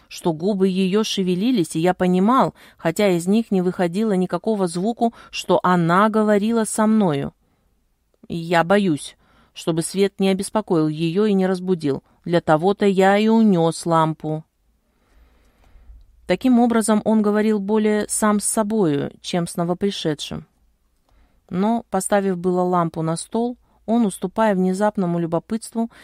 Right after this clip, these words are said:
и какому-то темному воспоминанию, снова взял ее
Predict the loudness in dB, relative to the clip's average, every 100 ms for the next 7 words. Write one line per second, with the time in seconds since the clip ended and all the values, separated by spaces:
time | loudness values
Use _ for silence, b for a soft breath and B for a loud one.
0 | B -8 -4 -2 0 0 0 -4 -2 0
1 | 2 0 0 -2 -4 -4 -2 0 0 0
2 | 0 -2 0 2 2 0 0 2 2 0
3 | -4 -2 -2